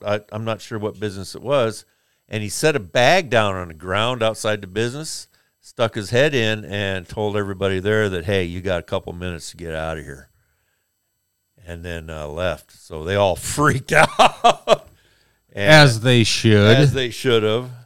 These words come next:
Speaker 2: Mandan, North Dakota. Mandan man accused of planting a suspicious object outside a downtown business has been charged with terrorizing and two counts of disorderly conduct. Police say a twenty-year-old douchebag left a bag on the sidewalk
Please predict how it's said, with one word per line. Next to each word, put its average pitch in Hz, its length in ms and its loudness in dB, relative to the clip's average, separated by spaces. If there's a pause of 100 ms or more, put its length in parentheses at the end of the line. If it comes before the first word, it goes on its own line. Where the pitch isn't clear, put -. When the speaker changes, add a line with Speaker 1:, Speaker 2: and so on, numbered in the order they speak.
(300)
Speaker 2:
Mandan, 190 500 4
North 175 180 0
Dakota. 160 380 0
Mandan 190 580 0
man 165 260 2
accused 175 440 -6
of 147 120 -4
planting 180 440 -2
a 160 40 2
suspicious - 680 -4
object 110 520 0
outside 120 380 -4
a 110 60 -6
downtown 131 500 -2
business 113 400 -4
has 110 160 -4
been 107 160 -8
charged 147 380 2
with - 120 -6
terrorizing 101 680 0
and 95 160 -8
two 147 160 -2
counts 127 340 -4
of 113 60 -6
disorderly 101 420 -4
conduct. 131 600 -2 (460)
Police 127 240 -4
say 127 180 0
a 117 40 -2
twenty-year-old 135 720 2
douchebag 139 500 -2
left 135 260 -4
a 127 40 -4
bag 160 440 0
on 139 140 -2
the 120 80 -2
sidewalk 139 840 0